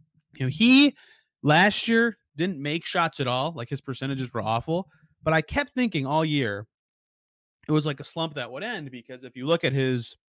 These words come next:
percentages of shots that were, you know, open, wide open, um, defender close, whatever the not open one <laughs> N B A dot com says, um,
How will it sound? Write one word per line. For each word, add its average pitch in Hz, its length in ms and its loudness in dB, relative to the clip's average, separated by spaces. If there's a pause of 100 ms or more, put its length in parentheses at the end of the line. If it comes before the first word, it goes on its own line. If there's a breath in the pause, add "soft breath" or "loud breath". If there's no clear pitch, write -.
(720)
percentages 151 520 -4
of 127 80 -10
shots 139 300 -6
that 120 140 -8
were, 113 280 -10 (340)
you 127 80 -12
know, 113 140 -10
open, 151 360 0
wide 131 220 0
open, 117 540 -8 (400)
um, 101 340 -14 (320)
defender 131 400 -6
close, 131 300 -10
whatever 131 300 -2
the 110 200 -6 (140)
not 110 320 -4
open 110 280 -10
one 117 240 -8
<laughs> - 20 -10
N 208 120 -8
B 139 120 0
A 120 60 -2
dot 117 200 -6
com 123 180 -12
says, 104 240 -14 (460 soft breath)
um, 120 380 -4